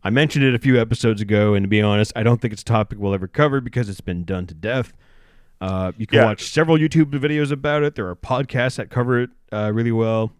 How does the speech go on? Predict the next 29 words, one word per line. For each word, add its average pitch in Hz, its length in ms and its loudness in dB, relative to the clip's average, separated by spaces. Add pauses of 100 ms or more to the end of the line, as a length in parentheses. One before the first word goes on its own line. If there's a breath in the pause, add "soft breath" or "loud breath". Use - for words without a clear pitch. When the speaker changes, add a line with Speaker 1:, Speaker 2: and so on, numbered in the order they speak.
(120)
Speaker 1:
But 117 140 0
here's 143 240 6
a, 127 100 2
here's 151 320 2
a 147 60 0
brief 120 320 0
refresher 107 420 -2
for 101 140 -6
those 104 180 0
of 104 140 -6
you 107 140 -2
who 98 80 0
don't 101 220 -2
know. 98 300 -2 (500 soft breath)
Also, 180 260 2
if 175 100 -2
you 180 80 -2
don't 208 240 0
know, 180 360 2
uh, 135 220 2
don't 147 220 0
listen 160 180 0
to 131 80 -4
this 120 140 -4
episode 110 300 -2
just 107 200 -2
yet 101 160 0
and 95 220 -6
go 104 300 2